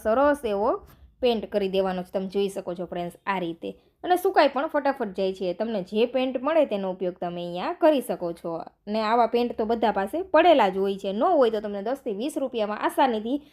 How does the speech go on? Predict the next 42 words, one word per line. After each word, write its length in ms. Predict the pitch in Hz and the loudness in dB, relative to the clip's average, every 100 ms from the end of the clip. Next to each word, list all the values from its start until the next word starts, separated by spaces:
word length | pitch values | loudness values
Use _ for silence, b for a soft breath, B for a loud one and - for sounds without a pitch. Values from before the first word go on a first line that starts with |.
| B | B
સ્ટેશનરી 560 | - - 262 262 233 220 | -4 2 2 2 0 0
શોપ 180 | 214 202 | -2 -4
ઉપર 200 | 190 233 370 - | -4 -4 -4 -6
મળી 260 | 254 240 226 180 | 0 2 2 -2
જશે. 240 | 175 180 b b b _ | -6 -10 b b b _
તો 100 | 254 - | 0 4
આ 100 | 247 | 4
રીતની 320 | 320 285 254 226 | 4 0 -4 -2
આપણે 260 | 202 190 | 0 0
ટોટલ 380 | 214 247 233 196 | 0 -2 -2 -2
અહીંયા 260 | 190 175 185 | -4 -4 -2
ચારે 240 | 214 220 190 | 0 0 0
ચાર 180 | 214 262 285 | 2 2 0
સ્ટિક 260 | 240 214 208 | -6 -6 -2
લીધી 240 | 226 294 285 | 0 0 2
છે, 200 | 285 285 | 4 4
તેમાં 400 | 277 208 190 175 | 2 -2 -2 -4
આપણે 180 | 185 208 | -4 -4
કલર 220 | 226 202 175 | -2 -2 -2
કરી 240 | 185 180 | -4 -4
દીધો 260 | 180 170 170 | -6 -6 -6
છે. 80 | - - _ _ _ | -8 -16 _ _ _
તો 40 | 262 | 4
હવે 140 | 269 269 | 6 6
ફ્રેન્ડ્સ, 240 | 254 233 220 | 2 -2 -2
લઈ 220 | 202 233 | 0 2
લેવાનું 340 | 277 240 214 | 4 2 0
છે 160 | 208 196 - | -6 -10 -4
કોઈ 240 | 254 285 | -2 0
પણ 260 | 285 240 - | -2 -4 -2
એક 240 | 196 208 - | -6 -6 -6
પૂઠું. 400 | 247 - 175 156 _ _ _ _ _ _ _ _ _ _ _ - | -6 -4 -10 -10 _ _ _ _ _ _ _ _ _ _ _ -8
તો 60 | - - | -6 -2
આ 60 | 240 | 2
રીતનું 280 | 277 269 247 | 2 2 -2
આપણે 200 | 220 208 208 | 0 -4 -4
પૂઠું 280 | 208 294 | -6 0
લીધું 300 | 302 311 349 | 2 4 4
છે 180 | 349 330 311 | 4 2 2
ફ્રેન્ડ્સ, 280 | 294 302 302 _ _ _ - | 2 0 -6 _ _ _ -8
તમે 160 | 220 208 | -4 -2
અહીંયા 340 | 190 220 403 | -2 -4 -8